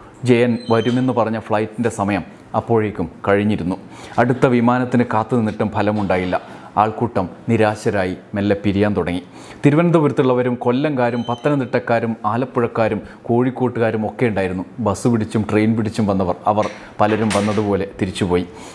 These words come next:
എല്ലാവരും എന്തൊക്കെയോ പരസ്പരം പറയാൻ ആഗ്രഹിച്ചു. മോഹനനും സുദർശനും കാറിൽ കയറി. പിന്നിലെ സീറ്റിൽ തല കുമ്പിട്ട് കിടന്നു. ഭക്ഷണം കഴിക്കാൻ കൂട്ടുകാർ ക്ഷണിച്ചു.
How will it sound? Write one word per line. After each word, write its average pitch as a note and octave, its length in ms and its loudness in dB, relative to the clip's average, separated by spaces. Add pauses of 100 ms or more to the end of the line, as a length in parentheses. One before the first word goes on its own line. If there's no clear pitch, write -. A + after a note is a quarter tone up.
എല്ലാവരും C#3 520 4
എന്തൊക്കെയോ B2 580 2
പരസ്പരം A2+ 480 -2 (240)
പറയാൻ G2+ 320 0 (160)
ആഗ്രഹിച്ചു. F#2+ 520 -2 (380)
മോഹനനും A#2 480 4
സുദർശനും A2+ 680 -2
കാറിൽ G#2 220 0 (100)
കയറി. F#2+ 220 -2 (360)
പിന്നിലെ C3 360 2 (100)
സീറ്റിൽ G2+ 300 -2 (260)
തല A#2+ 180 2
കുമ്പിട്ട് A#2 480 0 (120)
കിടന്നു. G2 280 0 (400)
ഭക്ഷണം B2 380 2
കഴിക്കാൻ A2 400 0
കൂട്ടുകാർ A2 420 0
ക്ഷണിച്ചു. G2+ 360 -2